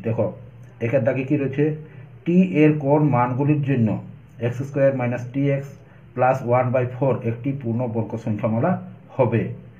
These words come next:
তা লিখি। তাহলে টি এর কোন মানের জন্য হবে এটা পূর্ণ বর্গ সংখ্যা, সেটা আমাদেরকে বের করতে হবে।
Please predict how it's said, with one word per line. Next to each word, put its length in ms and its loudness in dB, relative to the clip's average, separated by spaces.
তা 100 6
লিখি। 280 -4
তাহলে 200 6
টি 140 6
এর 100 6
কোন 160 8
মানের 340 2
জন্য 180 2
হবে 240 0
এটা 140 0
পূর্ণ 200 -2
বর্গ 160 -4
সংখ্যা, 240 -2
সেটা 240 -4
আমাদেরকে 320 -4
বের 220 2
করতে 240 -10
হবে। 160 -10